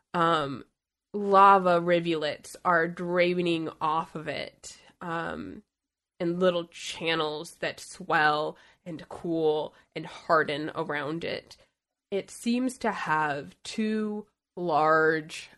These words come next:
appendages that might act as arms, in a sense. They don't end in hands, but just sort of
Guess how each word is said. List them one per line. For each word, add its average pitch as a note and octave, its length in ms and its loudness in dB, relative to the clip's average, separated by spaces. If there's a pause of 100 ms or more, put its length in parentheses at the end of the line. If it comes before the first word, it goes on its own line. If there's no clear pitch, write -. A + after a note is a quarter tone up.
appendages D3+ 1080 -4 (360)
that - 200 -4
might D3 520 -2 (320)
act D3 500 2 (280)
as D#3 880 -4 (720)
arms, G3 680 6
in C#4+ 140 6
a C#4+ 160 4
sense. D#4+ 420 2
They A3 180 4
don't B3 360 2
end G3+ 400 2
in F#3 240 -2
hands, E3+ 680 2
but - 220 -6
just - 300 -6 (360)
sort F#3+ 300 6
of F3+ 260 6